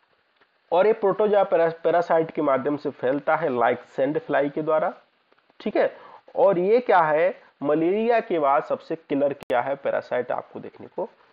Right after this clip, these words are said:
मिलेगा। Symptoms क्या है? आपको fever आएगा, आपका weight loss होगा, आपको fatigue होगा, anemia होगा, आपकी swelling हो जाएगी liver और spleen में, तो इस प्रकार की चीज़ें आपको देखने को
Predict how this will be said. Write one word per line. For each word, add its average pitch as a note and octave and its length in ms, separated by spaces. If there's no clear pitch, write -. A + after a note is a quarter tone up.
मिलेगा। A2 300
Symptoms G3 480
क्या F#3+ 180
है? F#3+ 200
आपको C#3+ 260
fever D#3 380
आएगा, C#3 360
आपका C3+ 220
weight C3+ 360
loss C3+ 280
होगा, B2+ 220
आपको A#2+ 220
fatigue D3 460
होगा, B2+ 300
anemia C3+ 460
होगा, B2+ 500
आपकी B2 240
swelling C#3 420
हो C3 100
जाएगी B2 380
liver A#2+ 440
और A#2 200
spleen C3 400
में, B2 200
तो D3 100
इस - 80
प्रकार B2+ 300
की A#2 120
चीज़ें A2 260
आपको - 240
देखने B2+ 280
को F#3+ 200